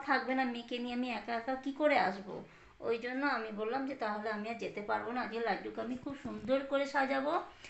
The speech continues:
আমার বোন যেই জামাটা দিয়েছে আজকে লাড্ডুকে, ওই জামাই পরাবো। অনেক কাজ রয়েছে, অল্প কটাই বাসন রয়েছে, বেশি বাসন নেই। আর মেয়েকে অনেকক্ষণ ধরে বলছি, "বাবু, তুই শ্যাম্পু করে নে বাবু, বাপি বেরালে তুই চান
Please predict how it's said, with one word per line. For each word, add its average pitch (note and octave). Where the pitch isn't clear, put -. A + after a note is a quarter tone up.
আমার B3+
বোন C#4
যেই C4+
জামাটা A#3+
দিয়েছে C4
আজকে -
লাড্ডুকে, A3+
ওই G#3+
জামাই G3+
পরাবো। G#3+
অনেক A#3+
কাজ A#3+
রয়েছে, B3+
অল্প D4
কটাই D#4
বাসন C#4+
রয়েছে, B3+
বেশি A#3
বাসন A#3
নেই। A#3+
আর A3
মেয়েকে B3+
অনেকক্ষণ D#4
ধরে C#4
বলছি, A#3+
"বাবু, A#3
তুই C#4+
শ্যাম্পু A3+
করে A3
নে B3+
বাবু, D#4+
বাপি B3
বেরালে D#4
তুই D#4+
চান C#4+